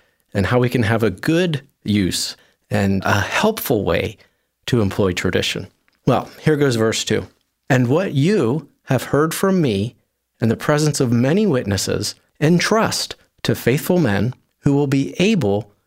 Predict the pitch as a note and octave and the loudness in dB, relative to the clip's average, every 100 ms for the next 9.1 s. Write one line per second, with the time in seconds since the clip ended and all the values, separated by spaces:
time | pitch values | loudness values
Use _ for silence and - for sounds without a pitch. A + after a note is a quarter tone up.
0 | _ - A#2+ - E3 F3 - - _ - | _ -2 -2 0 -2 0 -8 -10 _ -2
1 | B2+ A#2+ A2 G2+ - _ _ _ _ G#2 | 0 2 0 -2 -6 _ _ _ _ 0
2 | F2+ - - - - _ _ _ _ _ | 0 -2 -2 -2 -8 _ _ _ _ _
3 | _ D3+ - E3+ - D3+ - - D#3 D#3+ | _ -2 0 -2 2 0 0 0 2 2
4 | G2+ A#2 D#3+ - _ - B2+ A#2 B2 A#2+ | 0 0 -4 -10 _ -2 0 0 0 2
5 | C3+ C3 - B2 - A2+ - A#2 - F#2+ | 2 0 -2 -4 -2 -2 0 0 0 0
6 | F#2+ - _ _ _ _ C#3 C#3 C4+ C#4+ | -2 -6 _ _ _ _ -4 0 0 0
7 | F3 C3 A2 A#2 A2 A2 C3+ B2+ E3+ G3 | 0 2 2 2 2 0 0 0 0 0
8 | F#3 F3 C#3+ B2+ B2 - - F#3 A#2 G#2+ | 0 0 0 -2 -4 -4 0 2 2 0